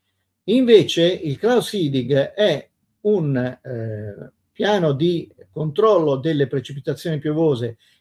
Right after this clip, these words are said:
che per esempio è iniziato in Italia con un accordo tra Israele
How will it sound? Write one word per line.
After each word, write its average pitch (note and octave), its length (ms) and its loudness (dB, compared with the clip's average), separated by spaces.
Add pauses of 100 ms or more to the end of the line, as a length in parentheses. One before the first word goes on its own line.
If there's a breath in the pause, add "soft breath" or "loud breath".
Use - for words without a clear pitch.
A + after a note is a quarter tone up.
che F#3 280 2
per C#3+ 160 -2
esempio D3 480 0
è - 20 2
iniziato C#3 560 0
in C3 140 0
Italia D3 460 0
con C3 140 -4
un C3 120 -4
accordo C#3+ 460 0
tra C#3 200 0
Israele C3+ 760 0